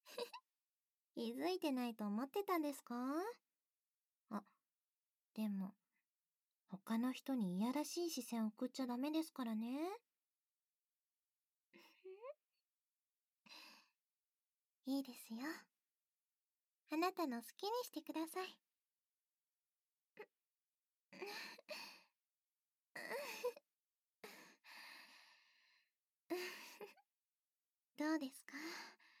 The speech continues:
柔らかいでしょ。<laughs> 病院内でおっぱい出すなんて、なんだか興奮しちゃって。いけないことって分かってるのに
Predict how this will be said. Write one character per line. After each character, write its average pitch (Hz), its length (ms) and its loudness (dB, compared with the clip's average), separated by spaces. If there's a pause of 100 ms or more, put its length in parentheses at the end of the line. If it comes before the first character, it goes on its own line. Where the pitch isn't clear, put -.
(520)
柔 233 80 -8 (200)
ら 381 100 -2
か 440 200 -2
い 480 60 0
で 466 120 0
し - 140 -2
ょ。 - 20 2 (1040)
<laughs> - 140 -6 (3250)
病 285 480 2
院 359 160 2
内 359 200 2
で 262 140 -4
お 294 60 -6
っ 330 40 -10 (100)
ぱ 403 80 -12
い 359 100 -8
出 320 60 -18 (100)
す - 160 -16
な - 100 -20
ん - 60 -20
て、 - 160 -20 (1080)
な 349 120 4
ん 453 60 -2
だ 349 100 4
か 311 140 -8
興 415 200 -6
奮 466 260 -6
し - 100 -16
ち - 100 -14
ゃ 403 60 -10
っ - 20 -20
て。 - 180 -18 (1700)
い 269 60 -18
け 269 180 -2
な 294 140 -6
い 294 80 -10
こ 311 160 -2
と 311 100 4
っ 302 60 4
て 277 140 -2
分 240 140 -4
か - 160 -2
っ 330 60 2
て 285 180 -4
る 262 120 -8
の 277 80 -12
に - 120 -20